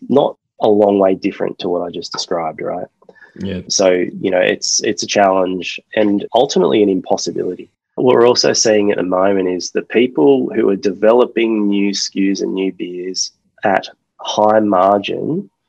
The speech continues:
Speaker 1: in low volumes are succeeding and succeeding well.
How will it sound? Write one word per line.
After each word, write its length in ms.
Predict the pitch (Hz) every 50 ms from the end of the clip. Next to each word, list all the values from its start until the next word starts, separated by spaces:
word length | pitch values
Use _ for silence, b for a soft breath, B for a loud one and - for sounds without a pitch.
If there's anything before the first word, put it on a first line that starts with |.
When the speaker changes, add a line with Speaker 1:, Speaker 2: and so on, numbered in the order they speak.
| _ _ _ _ _ _ -
Speaker 1:
in 140 | - 95 92
low 240 | 92 92 90 92
volumes 540 | 90 92 92 92 92 92 90 90 90 85 87
are 40 | 87
succeeding 680 | - - 107 101 - - - 90 90 92 95 92 92 87
and 100 | 85 -
succeeding 540 | - 92 87 - 92 90 87 92 92 87
well. 360 | 85 82 85 82 80 80 95